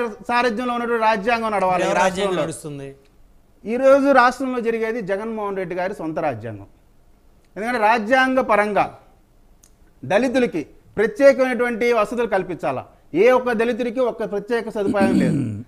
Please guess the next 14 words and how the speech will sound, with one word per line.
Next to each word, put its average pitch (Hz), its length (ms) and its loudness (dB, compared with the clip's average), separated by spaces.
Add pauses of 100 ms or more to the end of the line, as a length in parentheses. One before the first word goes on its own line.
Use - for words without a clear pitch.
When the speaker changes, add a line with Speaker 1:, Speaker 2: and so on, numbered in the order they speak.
(140)
Speaker 1:
రాజ్యాంగాన్ని 269 720 2
తూట్లు 311 400 -2
పొడిచినటువంటి 233 720 2 (200)
అంబేద్కర్ 320 560 4
గారి 294 220 4
పేరు 269 280 6
తీసేసి 254 440 0
జగన్మోహన్ 269 520 -2
రెడ్డి 254 160 0
గారి 247 160 2
పేరు 233 220 2
పెట్టుకున్నారంటే 202 760 -4 (200)
ఎవరు 247 260 4
గొప్పవారండి? 262 640 2